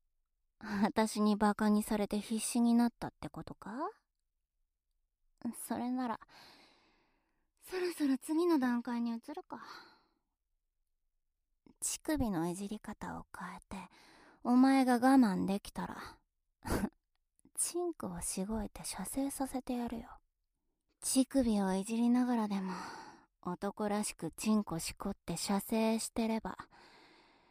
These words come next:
メス行き癖もなくなるし、依存もちょっとずつだがなくなってくからな。<laughs> 休みなんか与えるはずないじゃん。このまま、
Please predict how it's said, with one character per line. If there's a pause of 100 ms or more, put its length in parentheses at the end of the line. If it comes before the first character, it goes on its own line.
(300)
メ
ス
行
き
癖
も
な
く
な
る
し、 (640)
依
存
も
ち
ょ
っ (120)
と
ず
つ
だ
が
な
く
な
っ
て
く
か
ら
な。 (1500)
<laughs> (840)
休
み
な
ん
か
与
え
る
は
ず
な
い
じ
ゃ
ん。 (840)
こ
の
ま
ま、